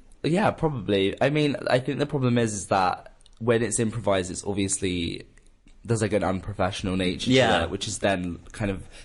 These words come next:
Speaker 1: leads into s-, comedy really well. But, um, like, I've seen serious improv before, and I've, I've done it, like, as you say, like,
Speaker 2: Yeah.
Speaker 1: a rehearsal tool. Um, and it, it's not very engaging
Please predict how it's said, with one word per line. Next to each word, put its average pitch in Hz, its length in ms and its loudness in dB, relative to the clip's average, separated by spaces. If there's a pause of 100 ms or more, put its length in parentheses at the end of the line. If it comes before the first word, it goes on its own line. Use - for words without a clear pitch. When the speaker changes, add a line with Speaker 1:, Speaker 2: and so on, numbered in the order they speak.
Speaker 1:
leads 107 360 0
into 95 240 -4
s-, 98 140 -8
comedy 87 460 0
really 76 220 -2
well. 80 400 -2 (340)
But, 98 200 4
um, 98 500 -2 (260)
like, 107 200 2
I've 107 140 4
seen 123 240 4
serious 90 340 2
improv 85 240 -6
before, 85 320 0
and 87 100 0
I've, 85 260 -4
I've 101 200 0
done 104 180 4
it, 80 160 0
like, 90 160 -2
as 87 160 -6
you 87 60 -4
say, 87 200 0
like, 98 120 2
Speaker 2:
Yeah. 95 120 2
Speaker 1:
a 90 40 0
rehearsal 87 420 -2
tool. - 360 -6 (280)
Um, 101 540 2
and 104 120 2
it, 104 220 0 (480)
it's 120 220 0
not 117 320 4
very 107 260 2
engaging 92 920 0